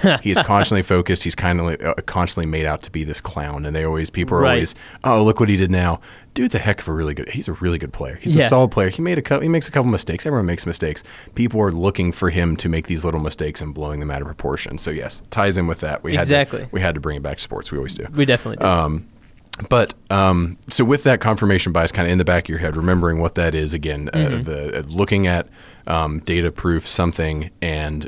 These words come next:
Speaker 2: using it to somehow ver-, you know, validate your own beliefs, whether it's accurate or not. Um, the two things that I see the biggest issues with, um,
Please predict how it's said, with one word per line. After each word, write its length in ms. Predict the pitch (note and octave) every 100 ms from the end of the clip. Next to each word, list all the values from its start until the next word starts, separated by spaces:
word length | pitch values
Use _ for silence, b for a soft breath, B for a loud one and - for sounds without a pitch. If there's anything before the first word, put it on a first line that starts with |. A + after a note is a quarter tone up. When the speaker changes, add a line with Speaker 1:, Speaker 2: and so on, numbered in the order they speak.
| -
Speaker 2:
using 500 | - D#2 D#2 F2+ E2+
it 160 | E2 -
to 100 | -
somehow 540 | - E2 D#2+ D#2+ D2 D2+
ver-, 400 | D2 D#2+ D2+ -
you 140 | D#2+
know, 100 | D#2
validate 560 | D2+ E2+ E2+ D#2+ D#2 -
your 180 | D#2+ D#2
own 140 | D2+
beliefs, 420 | D2+ D2+ D2 -
whether 260 | E2+ E2 D#2
it's 120 | D2+
accurate 300 | D#2 D#2 D#2+
or 60 | D2+
not. 280 | D#2 D#2+ - B B B -
Um, 220 | F2 D#2+
the 100 | F#2
two 240 | - A#2+
things 340 | B2 A#2 A2 F#2+
that 80 |
I 80 | E2+
see 160 | E2+ F2+
the 120 | D#2+
biggest 320 | D#2+ D#2+ -
issues 340 | D#2 - D2+ D2+
with, 320 | D#2 - -
um, 300 | D#2+ D2+ C#2+